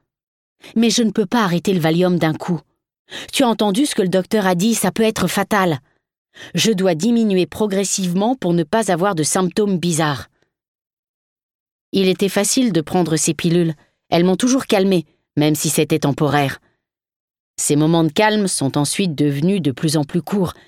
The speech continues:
et j'ai dû prendre plus de comprimés pour les revivre.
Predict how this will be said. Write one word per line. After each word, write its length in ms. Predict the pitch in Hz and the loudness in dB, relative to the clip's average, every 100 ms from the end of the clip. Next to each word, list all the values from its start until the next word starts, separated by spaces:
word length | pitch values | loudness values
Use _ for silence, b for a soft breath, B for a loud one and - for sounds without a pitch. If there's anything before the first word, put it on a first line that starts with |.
| b b b b - | b b b b -2
et 40 | |
j'ai 160 | 170 185 | 0 2
dû 140 | 165 | 0
prendre 380 | 196 220 233 156 | -2 0 0 0
plus 260 | - 220 180 | -2 0 0
de 100 | 151 | 0
comprimés 520 | - 170 - 175 214 | 0 -2 0 0 0
pour 160 | 165 165 | 0 2
les 100 | 156 | 2
revivre. 460 | 147 143 139 127 | 2 0 -2 -4